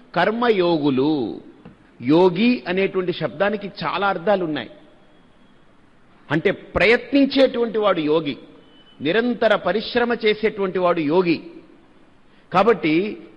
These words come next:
ఏమిటోరా వాడు ఒక యోగి లాంటి వాడురా, అబ్బా, వాడి లక్ష్యము కోసం వాడు నిరంతరం తాపత్రయపడతాడు. కాబట్టి ఇక్కడ కర్మయోగి అనంటే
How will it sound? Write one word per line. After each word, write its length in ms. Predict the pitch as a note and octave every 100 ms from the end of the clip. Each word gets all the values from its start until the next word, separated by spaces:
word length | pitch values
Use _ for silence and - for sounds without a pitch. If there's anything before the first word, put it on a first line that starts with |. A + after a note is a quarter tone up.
| A2 D3
ఏమిటోరా 360 | G#3 G#3 E3 C3
వాడు 140 | B2+ A#2+
ఒక 80 | A2 F#2+ A#2+
యోగి 240 | G3 A3+ G#3
లాంటి 220 | F#3+ E3+
వాడురా, 280 | C#3 A#2+ G#2+ -
అబ్బా, 180 | C3+ A#2 -
వాడి 180 | A#2+ A2 E2 A2+
లక్ష్యము 500 | - - A3+ G3+ C#3 - - -
కోసం 200 | D#3+ F#3 D#3+
వాడు 140 | C3 B2+
నిరంతరం 360 | E3 E3 G3 D#3+
తాపత్రయపడతాడు. 840 | D3 D#3 D3+ D3 C3+ A2+ G2 E2+ - - _ _ _ _ - F#3
కాబట్టి 280 | G3+ G#3 F#3
ఇక్కడ 160 | A3 F3+ - F3+
కర్మయోగి 840 | F#3 A3 G#3+ D#3 F#3+ B3+ A#3 C4 G#3+
అనంటే 380 | F#3+ F#3 D#3+